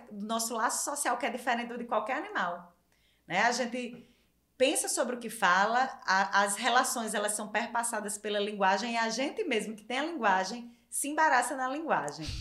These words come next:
Então, imagine que a gente precisou se fechar, tá trancado dentro de uma casa até um dia desse. Os adolescentes, é, oficialmente as escolas voltaram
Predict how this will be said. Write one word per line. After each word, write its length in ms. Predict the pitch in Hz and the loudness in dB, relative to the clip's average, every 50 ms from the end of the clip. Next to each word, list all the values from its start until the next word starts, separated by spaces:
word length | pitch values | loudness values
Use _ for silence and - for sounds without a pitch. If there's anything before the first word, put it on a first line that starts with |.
| - - - - - | -6 -6 -8 -10 -10
Então, 220 | - 226 226 302 302 | -8 -2 2 4 4
imagine 340 | 311 330 330 320 311 294 277 | 4 4 0 0 0 -2 -2
que 80 | 294 | -2
a 60 | 269 | -2
gente 260 | 262 269 247 - - - | -2 -2 -6 -8 -10 -12
precisou 580 | - 247 349 403 - 523 523 - 320 254 - 240 | -10 -8 -4 -2 0 0 0 2 2 0 0 0
se 120 | 233 - | -2 -4
fechar, 640 | - 269 226 214 - - 190 165 165 190 254 - - | -4 -4 -4 -4 -2 -2 0 0 0 0 0 -2 -2
tá 120 | - 190 185 | -2 -2 -2
trancado 520 | - 220 226 226 - 190 170 175 175 185 | -2 -4 -6 -2 0 0 0 0 -2 -4
dentro 240 | 185 185 180 190 175 | -8 -8 -8 -8 -12
de 60 | 180 | -10
uma 140 | 185 190 190 | -10 -8 -4
casa 260 | - 170 170 165 170 | -4 -2 -2 -4 -6
até 160 | 170 208 208 | -4 -4 -2
um 80 | 247 269 | -2 0
dia 160 | 269 269 226 | 0 0 0
desse. 480 | 190 190 185 185 190 - - - - _ _ _ _ _ | 0 -2 -4 -4 -4 -6 -10 -10 -14 _ _ _ _ _
Os 160 | 208 240 240 269 | -6 -2 2 4
adolescentes, 880 | 285 277 269 269 262 262 262 262 - 226 208 202 202 202 - - - _ _ _ _ _ _ _ _ | 4 4 6 6 6 6 4 2 0 -2 -4 -4 -4 -6 -8 -10 -10 _ _ _ _ _ _ _ _
é, 460 | - 175 175 175 175 170 160 147 - - | 0 4 4 6 6 4 2 0 0 2
oficialmente 760 | 190 233 302 - - 349 - - 320 262 254 226 202 202 214 | 4 4 4 4 2 -2 0 2 4 2 2 2 0 -2 -2
as 100 | 202 190 | -2 -4
escolas 520 | 226 220 - - - 185 180 185 170 165 156 | -4 -6 -4 0 2 2 2 2 0 -2 -2
voltaram 760 | 156 202 240 277 - - 202 180 180 208 240 254 233 - | 0 0 0 0 2 4 4 6 6 6 4 2 -2 -4